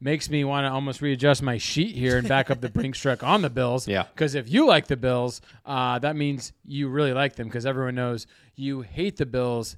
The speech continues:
Speaker 1: and their families. Um, <laughs> Dangles,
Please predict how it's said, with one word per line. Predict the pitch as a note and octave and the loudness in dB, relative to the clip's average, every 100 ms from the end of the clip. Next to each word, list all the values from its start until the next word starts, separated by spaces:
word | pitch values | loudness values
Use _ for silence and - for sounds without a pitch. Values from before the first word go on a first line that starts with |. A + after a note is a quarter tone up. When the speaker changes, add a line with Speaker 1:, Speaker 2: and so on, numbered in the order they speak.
| _ | _
Speaker 1:
and | C3+ B2+ | -8 -8
their | |
families. | A2+ A#2+ A2 G2 E2 _ - - - | -6 -6 -6 -10 -16 _ -20 -16 -4
Um, | D3 C#3+ C#3 C3+ - - - | 2 4 4 2 -2 -12 -20
<laughs> | - _ _ _ | -20 _ _ _
Dangles, | D#3 F3+ G#3 A#3+ | 4 8 8 8